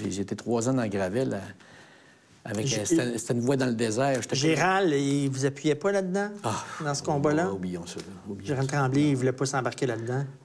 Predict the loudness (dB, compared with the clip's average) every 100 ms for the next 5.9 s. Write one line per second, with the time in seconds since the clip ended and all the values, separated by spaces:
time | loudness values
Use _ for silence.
0 | -4 0 2 0 0 -2 -2 0 0 2
1 | 0 0 0 0 0 0 -2 -4 -4 -6
2 | -4 -6 -2 -2 2 4 4 2 -2 -14
3 | -18 -20 -20 -20 -20 _ _ -4 -2 0
4 | 0 0 0 -2 -6 -6 -6 -6 -6 -4
5 | -2 0 0 0 2 0 0 -2 -6